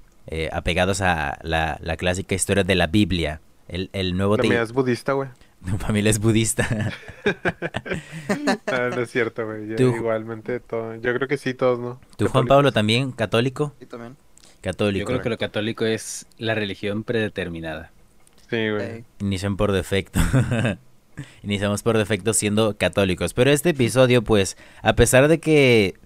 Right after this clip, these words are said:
Speaker 1: pues, el mismo título dice El Destino de Ike, o sea, que el mismo nombre de Ike lo tenemos en el título, pues yo diría que no es un episodio de Ike, para nada. O sea, yo creo que lo más importante es el señor Maki en este episodio. Eh, el señor Maki,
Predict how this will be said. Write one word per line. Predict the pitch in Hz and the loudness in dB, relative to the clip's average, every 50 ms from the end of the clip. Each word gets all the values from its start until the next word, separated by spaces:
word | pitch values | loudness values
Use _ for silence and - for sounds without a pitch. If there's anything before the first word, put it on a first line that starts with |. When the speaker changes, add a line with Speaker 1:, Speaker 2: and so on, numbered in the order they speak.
| - - | -14 -6
Speaker 1:
pues, | - 92 87 - - - - - - | -6 -4 -2 -2 -4 -4 -6 -10 -4
el | 90 92 92 92 92 | -2 0 0 0 2
mismo | 95 104 113 120 135 147 139 123 | 2 2 2 2 4 4 2 2
título | - - 135 - - - 104 95 90 87 85 | 2 -2 -4 -4 -2 0 0 2 2 0 0
dice | 90 92 - - - 98 98 | -2 -4 -4 -2 0 0 0
El | 92 87 80 | 0 0 -2
Destino | 90 85 - - 104 107 107 110 | -2 -4 -2 -2 0 0 0 0
de | 104 101 - | 0 -2 -2
Ike, | - 92 98 98 104 104 101 - - | 2 2 4 4 4 2 -2 -6 -12
o | - | -12
sea, | - - 80 76 | -8 -8 -8 -8
que | - 80 76 71 | -8 -8 -8 -8
el | 73 73 | -8 -8
mismo | 78 82 85 90 98 | -6 -6 -4 -2 -2
nombre | 98 95 98 95 | 0 0 0 0
de | 87 - - - | 0 -2 -4 -2
Ike | 87 90 95 98 92 - | -2 0 0 0 0 0
lo | 92 92 | -2 -2
tenemos | - 87 85 82 82 87 90 87 - | -2 -2 -4 -4 -2 -2 -4 -4 -4
en | 87 78 | -6 -6
el | 78 78 | -6 -6
título, | 90 92 85 - 87 90 - - - - - _ - | -6 -6 -4 -4 -2 -2 -4 -4 -6 -16 -20 _ -8
pues | - 117 113 110 | -4 -2 0 4
yo | 135 156 | 6 6
diría | 175 180 180 180 180 165 | 8 8 8 8 6 6
que | - 170 160 147 | 4 4 4 4
no | 139 139 147 160 | 4 4 4 4
es | 175 165 - | 4 2 2
un | 170 170 | 0 -2
episodio | 165 - 131 120 110 131 127 143 135 | 0 -2 -2 -2 -2 0 0 2 2
de | 107 107 104 - | 2 2 0 2
Ike, | 120 135 120 90 80 - - - - | 2 2 2 2 0 -4 -12 -6 0
para | 104 98 92 87 | 2 2 2 2
nada. | 90 107 123 139 131 95 82 80 | 0 -2 -2 0 0 -2 -2 -4
O | 80 | -4
sea, | 87 90 87 80 | -4 -4 -4 -2
yo | 80 90 95 | -4 -6 -2
creo | 85 107 107 - | -2 -2 -2 0
que | - 113 | 0 0
lo | 110 | 0
más | 104 101 90 110 | 0 0 0 -2
importante | 107 107 104 104 98 - 107 107 107 98 107 107 104 - - - - - | -2 -2 0 -2 0 0 0 0 0 0 0 -2 -2 -4 -14 -20 -14 -6
es | - 90 - - | -6 -4 -2 0
el | 104 104 104 101 | 0 0 0 0
señor | - 95 92 87 90 90 87 85 | -2 -2 -2 -2 0 0 0 0
Maki | 87 98 107 104 - 92 85 | 0 0 -2 -2 -2 -6 -4
en | 85 | -4
este | 85 82 - - 90 | -4 -4 -4 -4 -4
episodio. | 82 76 80 73 92 98 98 90 73 71 - - _ _ _ _ - _ _ - _ _ _ _ _ - - - | -4 -4 -6 -4 -2 0 0 0 -2 -4 -8 -12 _ _ _ _ -20 _ _ -20 _ _ _ _ _ -20 -14 -4
Eh, | - 104 104 78 95 101 | -2 -2 -2 0 -2 -4
el | 92 - | -4 -4
señor | - 101 98 98 101 | -4 -2 0 0 2
Maki, | 104 104 98 98 113 110 113 110 104 101 95 87 82 76 | 2 0 0 0 0 2 2 2 2 2 0 0 -2 -4